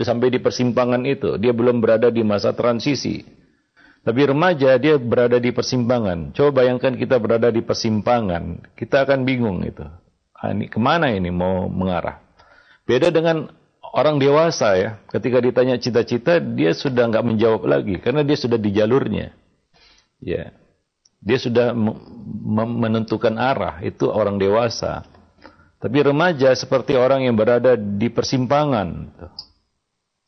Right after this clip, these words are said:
Ya, eh, apabila tidak diarahkan, dibimbing, diberi pengawalan, ya, maka, ya,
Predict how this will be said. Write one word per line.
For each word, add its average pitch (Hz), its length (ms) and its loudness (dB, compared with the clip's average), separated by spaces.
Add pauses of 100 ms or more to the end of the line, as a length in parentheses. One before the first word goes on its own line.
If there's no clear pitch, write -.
Ya, 104 400 -6 (160)
eh, 92 720 0
apabila 139 480 0
tidak 123 560 0
diarahkan, 117 880 -2
dibimbing, 104 720 0 (160)
diberi 107 400 -2
pengawalan, 131 1040 0 (240)
ya, 113 240 -8 (1040)
maka, 147 640 0 (320)
ya, 101 320 -2